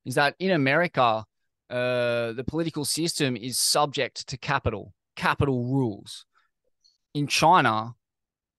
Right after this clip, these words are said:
capital does not rule. Uh, the, what rules is, is this <laughs> centralized communist government. Um, a-, and so that's the difference. So, look, I'm not here to freaking justify, uh,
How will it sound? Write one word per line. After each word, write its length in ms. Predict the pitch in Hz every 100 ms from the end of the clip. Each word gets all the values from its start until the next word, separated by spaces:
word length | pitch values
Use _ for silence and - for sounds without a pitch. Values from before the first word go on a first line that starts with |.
| _
capital 320 | - 156 151 127
does 200 | 123 113
not 240 | 131 -
rule. 320 | 110 101 101 _ _ _ _
Uh, 840 | 120 131 117 120 123 123 120 120 123 123
the, 600 | 123 127 127 123 135 131 131
what 300 | 135 156 135
rules 320 | 139 147 113
is, 160 | 123 101
is 180 | 127 113
this 300 | 131 - - _
<laughs> 120 | 143
centralized 840 | - - 139 - 151 147 131 117 - _
communist 380 | - 139 123 110
government. 420 | 131 127 110 92 - _ _ _ -
Um, 560 | 120 120 113 113 110 -
a-, 40 |
and 300 | 117 110 135
so 140 | 127 143
that's 260 | 156 151
the 80 | 147
difference. 380 | 127 123 113 107
So, 200 | 151 131 - - - _ _ _ _ _ _ _ _ _
look, 180 | 143 131 _ -
I'm 140 | 139
not 160 | 135 123
here 220 | 131 117
to 60 |
freaking 520 | - - 123 - 110 101
justify, 840 | 139 117 - 117 120 113 110 107 - -
uh, 560 | 110 107 107 107 -